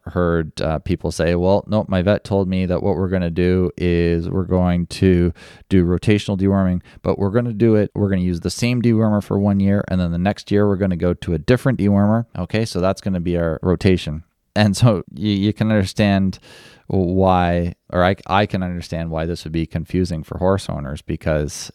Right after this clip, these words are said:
uh, it just seems like there's so much variation in, in what, what, uh, everyone's being told. And I think that's just because, uh, the nature of, uh, parasitology has just changed that, that much over the years.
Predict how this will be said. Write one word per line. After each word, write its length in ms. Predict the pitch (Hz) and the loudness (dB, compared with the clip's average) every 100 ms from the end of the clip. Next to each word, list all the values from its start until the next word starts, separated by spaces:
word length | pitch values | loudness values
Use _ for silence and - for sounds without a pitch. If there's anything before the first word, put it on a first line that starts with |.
| - | -8
uh, 280 | 76 76 - | -6 -6 -8
it 160 | 78 - | -10 -8
just 200 | 80 - | -10 -6
seems 360 | - 85 78 | -4 -4 -2
like 200 | 76 76 | -4 -4
there's 200 | 69 67 | -4 -6
so 200 | - 85 | -2 -2
much 220 | 80 78 | 0 -2
variation 760 | - 82 78 85 104 - 80 73 | 0 2 2 2 0 -2 -4 -4
in, 220 | 78 80 | -6 -6
in 200 | 76 80 | -6 -4
what, 240 | 82 - | -4 -6
what, 280 | - 85 - - | -4 -6 -6 -4
uh, 120 | 80 - | -4 -2
everyone's 420 | 87 87 82 80 | -2 -2 -2 -4
being 240 | 80 78 | -6 -6
told. 240 | 76 110 107 | 0 0 2
And 80 | 87 | 0
I 100 | 87 | -2
think 220 | - 110 | -2 -2
that's 220 | 92 85 | -2 -2
just 180 | 95 - | -8 -6
because, 400 | 87 - 87 - - - - - - | -4 0 0 -2 -12 -20 -20 -16 -2
uh, 300 | 90 87 87 | 0 2 0
the 160 | 87 | -4
nature 420 | 87 85 - 85 | -4 -4 -2 0
of, 300 | 85 85 85 | 0 -2 -2
uh, 200 | 85 82 82 | 0 0 0
parasitology 840 | - 90 - - 82 95 101 80 | -2 -4 -6 -4 -2 -2 -2 -4
has 200 | 73 76 | -4 -6
just 160 | - - | -10 -10
changed 380 | - 82 82 - | -8 -6 -6 -4
that, 280 | 76 - - | -6 -6 -6
that 160 | 82 | -4
much 300 | 80 85 - | -2 -4 -2
over 180 | 85 80 | -2 0
the 120 | 78 | 0
years. 340 | 82 90 87 | 2 2 0